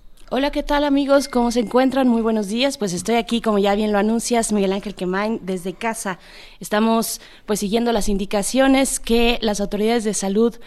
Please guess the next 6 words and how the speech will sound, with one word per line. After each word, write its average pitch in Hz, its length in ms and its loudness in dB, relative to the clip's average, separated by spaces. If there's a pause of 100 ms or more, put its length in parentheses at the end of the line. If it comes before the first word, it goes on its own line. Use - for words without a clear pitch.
(280)
nos, 196 640 2
eh, 185 320 -4
han 220 180 -2
convocado 233 680 -2
a 196 80 2
realizar, 185 680 -4